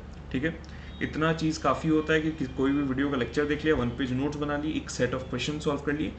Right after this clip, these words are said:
और previous year question लगा लिए, वो काफ़ी है, more than enough है, ठीक है।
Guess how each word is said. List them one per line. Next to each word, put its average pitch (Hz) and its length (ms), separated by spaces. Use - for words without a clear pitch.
और 147 80
previous 151 360
year 123 100
question 117 240
लगा 98 200
लिए, 107 120
वो 156 160
काफ़ी 131 420
है, - 120
more 151 200
than 139 160
enough 113 300
है, 117 80
ठीक 135 180
है। 160 100